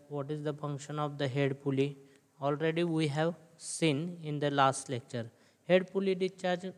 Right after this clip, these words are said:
means, uh, name itself explain the head pulley discharge. See, in this method, the material, uh, flows from the feeder point,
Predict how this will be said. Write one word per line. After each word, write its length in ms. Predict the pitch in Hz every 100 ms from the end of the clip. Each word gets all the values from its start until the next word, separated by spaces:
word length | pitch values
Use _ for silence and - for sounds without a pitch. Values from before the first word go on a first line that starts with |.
| - 165
means, 420 | 165 170 - - _ _ 147
uh, 260 | 143 143 143 - _ _ _ _ _ -
name 600 | 139 156 175 180 120 92 - _ _ _ -
itself 480 | 160 - - 180 175 -
explain 600 | 160 - - 170 170 175
the 340 | 175 175 143 - -
head 240 | 160 160
pulley 260 | 160 156 143
discharge. 560 | 131 120 - 117 110 - _ -
See, 260 | 165 151 165 - _ _ -
in 140 | 160 175
this 200 | 190 - 180
method, 380 | 175 185 185 196 - 160
the 120 | 165
material, 640 | 165 165 160 170 180 185 185 - - 165
uh, 280 | 151 151 151 151
flows 320 | - 170 160 -
from 220 | 170 170 165
the 80 | 160 -
feeder 320 | 165 170 185 208 - - _ _ _ _ _ _ _
point, 420 | 170 160 160